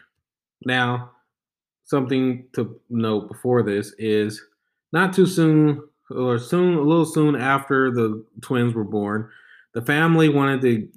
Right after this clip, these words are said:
get a fresh start, which is understandable. They don't wanna live and continue have to have to see the place where their previous daughters were killed. So they decide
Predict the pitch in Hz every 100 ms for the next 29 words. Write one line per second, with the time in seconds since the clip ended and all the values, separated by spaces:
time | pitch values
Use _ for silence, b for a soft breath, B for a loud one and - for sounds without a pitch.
0 | 117 123 113 - 117 123 - 110 110 92
1 | - 117 113 113 113 107 113 104 104 113
2 | 113 117 123 117 123 120 b b - 120
3 | 123 123 127 123 120 117 117 110 110 -
4 | 113 131 123 117 117 117 _ _ _ -
5 | 110 120 120 - - 120 117 113 110 104
6 | 101 98 98 _ _ _ - 120 113 113
7 | 113 107 104 101 98 95 - 160 170 131
8 | 123 107 104 98 92 - 101 98 - _
9 | b b b b b b _ - 135 131
10 | 127 127 165 165 151 139 131 123 123 123